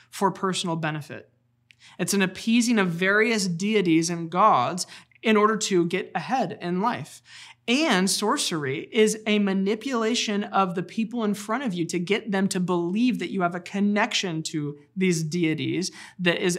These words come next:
advantageous and that they should listen to you as well. In other words, sorcery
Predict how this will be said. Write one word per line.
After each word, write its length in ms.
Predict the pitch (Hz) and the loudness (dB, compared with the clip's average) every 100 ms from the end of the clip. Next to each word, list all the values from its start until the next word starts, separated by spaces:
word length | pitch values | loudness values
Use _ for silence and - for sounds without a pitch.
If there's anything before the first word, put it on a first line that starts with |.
| - | 2
advantageous 880 | 170 175 170 156 165 160 156 143 147 | 2 2 -2 -4 -2 -2 -2 -4 -6
and 100 | 156 | -6
that 140 | 131 | -4
they 100 | 156 | -4
should 220 | 151 151 | -4 -6
listen 400 | 156 156 - 151 | -6 -6 -6 -8
to 140 | 165 156 | -8 -8
you 300 | 139 131 - | -6 -6 -6
as 160 | 185 180 | -8 -6
well. 360 | 226 277 123 190 | -2 -2 -4 -6
In 140 | 185 | -4
other 280 | - 285 247 | -4 -2 -2
words, 320 | 147 160 - | -2 -4 -4
sorcery 840 | - 214 269 294 233 214 190 247 | -4 -4 -4 -4 -4 -6 -6 -6